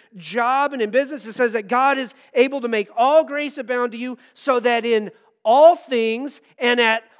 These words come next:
all times having all that you need. Matter of fact, you can look at your neighbor and say, "You know what? I got all I need."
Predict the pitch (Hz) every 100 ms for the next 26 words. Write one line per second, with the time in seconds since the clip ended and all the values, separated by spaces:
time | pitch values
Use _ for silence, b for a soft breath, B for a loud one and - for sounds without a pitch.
0 | _ - 240 302 359 311 247 233 240 240
1 | 247 262 254 247 254 269 269 254 254 214
2 | 247 240 247 240 311 277 294 220 247 240
3 | 254 240 214 208 220 247 240 214 254 277
4 | 240 220 190 233 190 135